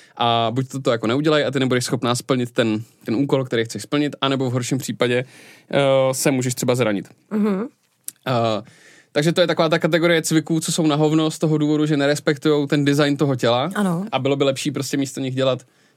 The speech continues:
Speaker 1: něco jinýho, konkrétně teda jakoby ty původní základní varianty
Speaker 2: Jasně, prostě
Speaker 1: těch,
Speaker 2: nevymýšlet
Speaker 1: těch
Speaker 2: nějaký
Speaker 1: cviků.
Speaker 2: nesmysle a
Speaker 1: Jo.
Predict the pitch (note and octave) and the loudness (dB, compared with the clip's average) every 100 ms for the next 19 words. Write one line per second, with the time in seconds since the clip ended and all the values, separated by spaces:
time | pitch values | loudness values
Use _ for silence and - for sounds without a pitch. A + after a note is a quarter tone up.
0 | B2+ B2+ C3+ A#2 C3 D3 C#3+ B2+ B2+ A#2+ | -6 -4 -2 0 0 0 0 2 2 2
1 | B2 A#2+ B2 B2+ A#2+ C3 C3+ C3+ C3+ C3+ | 2 0 0 -2 -2 -4 -4 -2 0 2
2 | B2+ B2+ C3 B2+ A#2+ A#2+ A#2+ A#2+ - G3 | 0 0 0 2 2 2 0 -2 -2 -6
3 | F3 G3 F3+ G#3+ A#3 A3 A3+ G#3+ G#3 A3 | -4 -6 -4 0 2 4 4 2 0 -2
4 | G#3+ G#3 G3+ G#3+ G#3+ G3+ G3+ G3+ - G#3+ | 0 0 0 0 -2 -4 -4 -4 0 0
5 | - G3+ G3 F#3+ G3 G#3 G#3 | 0 0 0 0 0 -2 -2